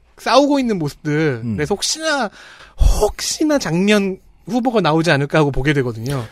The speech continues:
Speaker 2: 문제는 이제 정무위 종감 때 채택했던 증인들이 다 취소가 됐다는 건데요. 그것 때문에 가장 대표적인 게 이제 겁나 혼날 각오를 하고 준비를 하고 있었던 네이버의 이혜진 지아이오가 웃으며 그냥 집에 갔다는 겁니다.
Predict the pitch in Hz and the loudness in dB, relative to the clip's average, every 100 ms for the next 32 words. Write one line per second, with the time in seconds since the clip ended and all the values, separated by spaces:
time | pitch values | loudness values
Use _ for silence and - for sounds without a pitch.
0 | - 127 156 202 220 240 196 180 156 - | -4 -2 4 4 4 0 0 2 2 0
1 | 139 190 208 202 147 156 175 175 170 156 | -2 -2 -2 -2 -2 0 2 4 4 2
2 | 135 - 165 95 78 - _ _ - 214 | 0 0 0 0 -8 -20 _ _ -2 -2
3 | 262 254 233 208 147 165 180 180 - - | -2 -4 -4 -2 0 0 0 -2 -2 -2
4 | 151 - - 233 185 147 147 135 120 120 | -2 -2 -2 2 2 2 0 0 -4 -2
5 | 185 120 - 151 185 180 180 147 156 151 | -2 -2 -2 -2 0 -2 -2 -2 -2 -2
6 | 135 156 156 156 165 143 131 135 101 - | -2 0 -2 -2 -4 -2 0 0 -2 -8
7 | - - - - 131 165 226 220 233 233 | -20 -20 -16 -6 -4 2 4 4 2 2
8 | 233 214 185 175 185 180 165 - 151 170 | 4 4 4 4 4 4 4 0 -4 0
9 | 170 165 147 147 131 - 139 - 180 190 | 2 2 0 -2 -2 -2 -4 -2 -4 0
10 | 131 160 165 160 180 190 127 131 190 214 | 0 0 0 2 2 0 -2 -4 -4 -4
11 | 240 240 196 202 180 151 131 170 92 - | -6 -4 4 6 6 4 4 4 2 -6
12 | _ 135 139 175 165 233 190 185 175 151 | _ -4 -2 0 2 2 4 2 2 4
13 | 151 127 - 107 87 80 76 | 4 4 0 -6 -8 -16 -18